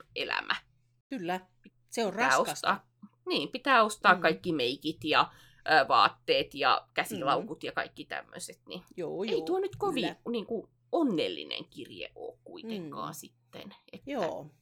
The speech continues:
Speaker 2: Mutta sitä voi
Speaker 1: Joo.
Speaker 2: pohtia tuota loppuratkaisua kuitenkin, että oliko siinä sen verran kuitenkin iloa sitten.
Speaker 1: Niin,
Speaker 2: Että
Speaker 1: ehkä.
Speaker 2: kangistui kovasti.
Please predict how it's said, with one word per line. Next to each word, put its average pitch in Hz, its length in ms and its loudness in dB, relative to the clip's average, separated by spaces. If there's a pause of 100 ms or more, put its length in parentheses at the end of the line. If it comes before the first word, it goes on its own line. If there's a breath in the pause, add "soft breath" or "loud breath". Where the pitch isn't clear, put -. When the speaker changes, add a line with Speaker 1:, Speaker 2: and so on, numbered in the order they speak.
(920 soft breath)
Speaker 2:
Mutta 277 180 -6
sitä 330 300 0
voi 392 120 2
Speaker 1:
Joo. 202 100 -2
Speaker 2:
pohtia 170 640 -2
tuota 160 280 -2
loppuratkaisua 151 1040 -8
kuitenkin, 110 760 -10
että - 300 -12 (100)
oliko 190 260 -10
siinä 208 280 -10
sen 196 280 -6
verran 151 300 -12
kuitenkin 156 440 -12
iloa 123 360 -10
sitten. - 440 -18 (760)
Speaker 1:
Niin, 156 340 -2 (260)
Speaker 2:
Että 277 200 0
Speaker 1:
ehkä. 262 100 2
Speaker 2:
kangistui 262 840 0
kovasti. - 720 -6